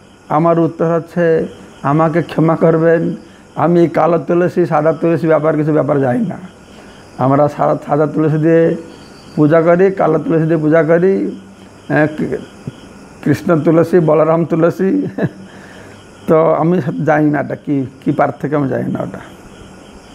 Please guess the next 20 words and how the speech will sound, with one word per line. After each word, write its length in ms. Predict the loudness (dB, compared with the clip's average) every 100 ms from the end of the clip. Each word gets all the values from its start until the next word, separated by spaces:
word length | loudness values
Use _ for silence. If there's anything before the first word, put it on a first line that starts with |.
| -20 -20 -20 -20 -20 -20 -20 -20 -20 -20 -20 -20 -20 -20 -20 -20 -20 -20 -20 -20 -20 -20 -20 -20 -20 -20 -20 -20 -20 -20 -20 -20 -20 -20 -10 -2
তো 60 |
লাবণ্য 460 | 2 2 2 2 2
মে 180 | 0 0
মাতাজি 420 | 0 2 2 2
লিখছেন, 760 | 0 0 0 0 2 0 -4 -10 -18 -20 -20 -20 -20 -4
"Thank 200 | 0 0 0
you 120 | -2 0
so 100 | 0
much, 400 | 2 2 0 -2 -16 -20 -20 -20 -20 -6 0
it 100 | 2
was 220 | 4 2
a 60 | 2
bit 200 | 0 2
easy 340 | 0 0 -2 0
to 60 | 2
understand 680 | 2 2 -2 0 0 0 0 -4 -12 -20 _ -20 -4
এই 100 | 2
অবতার 440 | 2 2 2 2 0
সম্পর্কে 460 | -2 -2 -2 0
because 460 | 0 0 2 2